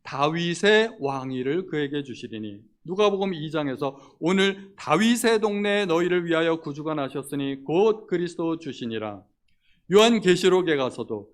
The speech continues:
"나 예수는 교회들을 위하여 내 사자를 보내어 이것들을 너희에게 증언하게 하였노라. 나는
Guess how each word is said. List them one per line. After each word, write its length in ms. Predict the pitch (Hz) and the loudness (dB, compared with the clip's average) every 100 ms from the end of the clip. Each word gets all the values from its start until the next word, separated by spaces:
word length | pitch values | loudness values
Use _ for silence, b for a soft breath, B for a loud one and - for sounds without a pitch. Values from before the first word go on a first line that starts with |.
| b b | b b
"나 400 | 139 143 143 135 | 2 4 2 0
예수는 640 | 131 143 143 143 139 139 | 0 0 0 -2 -2 -4
교회들을 520 | 139 131 135 139 139 135 | -2 0 0 0 -2 0
위하여 380 | 131 131 143 | -2 -2 -2
내 300 | 131 151 180 | 2 4 4
사자를 440 | 185 185 180 180 180 | 2 -2 -2 -2 -2
보내어 320 | 170 170 170 | -2 -2 -2
이것들을 500 | 143 143 151 156 151 | -2 -6 -4 -4 -2
너희에게 520 | 135 135 131 139 190 208 B _ | -2 -2 -4 -2 -4 -4 B _
증언하게 600 | - 143 143 139 135 139 | -6 -2 -2 -2 -4 -6
하였노라. 600 | 123 127 120 110 113 104 b b - | -6 -8 -8 -8 -8 -10 b b 0
나는 500 | 139 190 170 123 | 2 4 2 -2